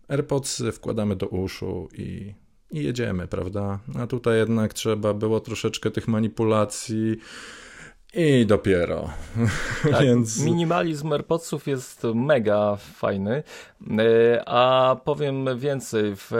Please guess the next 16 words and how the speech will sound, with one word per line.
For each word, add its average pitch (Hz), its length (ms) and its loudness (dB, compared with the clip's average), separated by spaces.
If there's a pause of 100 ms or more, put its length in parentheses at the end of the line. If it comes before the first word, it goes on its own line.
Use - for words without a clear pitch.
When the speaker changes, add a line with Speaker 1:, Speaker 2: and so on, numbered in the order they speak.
(320)
Speaker 2:
AirPodsach 120 640 -4
Pro 131 300 0
ta 123 200 0
redukcja, 117 600 0 (400)
mm, 110 300 -2
hałasu, 120 760 -2 (180)
sterowana 135 680 2
w 131 80 -2
ogóle 127 200 -2
z 120 80 -10
poziomu 123 720 -4
centrum 139 380 -6
sterowania 120 560 0
w, - 240 -18
e, 107 240 0
telefonie, 110 600 -2